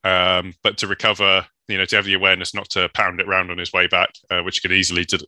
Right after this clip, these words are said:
has easily ended races before in, you know, up and down the motorsports ladder, as it were. And I've seen, we've seen it, you know, happen where, where Lewis has had to retire from a puncture like that. You know, to have the awareness not to,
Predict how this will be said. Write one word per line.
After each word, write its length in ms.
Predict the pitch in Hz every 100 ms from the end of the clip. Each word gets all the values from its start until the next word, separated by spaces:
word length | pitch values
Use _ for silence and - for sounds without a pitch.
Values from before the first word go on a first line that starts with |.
| 107
has 240 | 92 95
easily 300 | 101 90 87
ended 260 | 87 87 95
races 320 | 90 - 85
before 380 | 90 98 90 87
in, 60 | 87 - - - -
you 60 |
know, 80 | 90
up 160 | 92 -
and 100 | 90
down 220 | 92 87
the 80 | 87
motorsports 760 | 87 - - 90 - - - - - -
ladder, 340 | 98 92 92
as 100 | 90
it 120 | 98 90
were. 320 | 90 92 90
And 160 | 87 - - - 92
I've 100 | 85
seen, 140 | 107
we've 140 | 101 98
seen 200 | 98 92
it, 120 | 95
you 80 | 98
know, 140 | 90
happen 400 | 98 - 95 90 - _
where, 280 | 107 95 95
where 120 | 95
Lewis 280 | 95 113 113
has 80 | 95
had 160 | 87
to 160 | - 90
retire 420 | 90 87 90 87
from 160 | - 87
a 40 |
puncture 320 | - 98 -
like 160 | 87 90
that. 200 | 92 90
You 80 | 95
know, 140 | 87
to 120 | -
have 120 | 95 92
the 120 | 95
awareness 440 | 92 92 90 -
not 140 | 98 -
to, 200 | 92